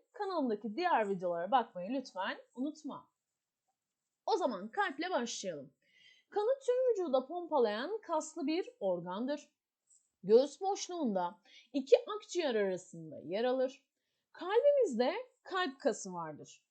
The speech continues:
Kalp kası ile ilgili detaylı bilgiler için kanalımdaki destek ve hareket sistemine bakmayı deneyebilirsin. Bu kas bizim isteğimiz dışında çalışır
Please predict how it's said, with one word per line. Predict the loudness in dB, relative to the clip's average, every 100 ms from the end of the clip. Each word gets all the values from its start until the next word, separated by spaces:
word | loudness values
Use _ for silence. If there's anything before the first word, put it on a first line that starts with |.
| _ -8
Kalp | -2 2 4
kası | 4 4
ile | 2 2
ilgili | 0 2 2
detaylı | 2 0 -4 2
bilgiler | 2 2 0 -2
için | -4 -4 -4 -6 -10 _ -8
kanalımdaki | -4 -4 -4 -8 -4 0
destek | 0 -2 -6
ve | -2
hareket | -2 0 -2 -4
sistemine | -10 -10 -10 -8 -6
bakmayı | -6 -6 -8 -6 -6 -8 _ _ _ _ -4
deneyebilirsin. | -2 -2 -2 -2 -2 -6 -20 _ _ _ _ _ _ _ 0
Bu | 0
kas | 2 -2 -2 -2
bizim | 0 0
isteğimiz | -2 -2 -4 -4 -6
dışında | -6 -6 -6 -6
çalışır | -4 -6 -2 -2 -4 -8